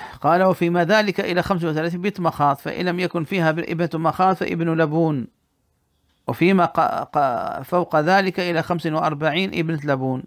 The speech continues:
حتى انتهى إلى عشرين ومائة بتسمية أسنان الزكاة. قال: "فما زاد على عشرين ومائة من الإبل ففي كل أربعين بنت لبون، في كل خمسين حقة". خلاص،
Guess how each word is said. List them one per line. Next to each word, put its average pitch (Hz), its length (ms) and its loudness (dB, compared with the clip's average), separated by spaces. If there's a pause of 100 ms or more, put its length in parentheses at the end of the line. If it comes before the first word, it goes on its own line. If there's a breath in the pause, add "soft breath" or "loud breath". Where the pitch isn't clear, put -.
حتى 160 280 -2
انتهى 147 400 -4
إلى 143 120 -4
عشرين 131 400 -6
ومائة 120 460 -4 (800 soft breath)
بتسمية 135 500 -2
أسنان 131 480 2
الزكاة. 107 420 -4 (800 soft breath)
قال: 143 260 2
"فما 139 240 0
زاد 143 260 0
على 135 240 0
عشرين 131 340 -6
ومائة 139 360 -2
من 139 140 -2
الإبل 156 480 0 (420 loud breath)
ففي 131 240 -6
كل 160 340 -4
أربعين 139 680 -2
بنت 143 320 -4
لبون، 127 600 0
في 117 140 -4
كل 135 300 -2
خمسين 151 640 0
حقة". - 360 -8
خلاص، - 460 -14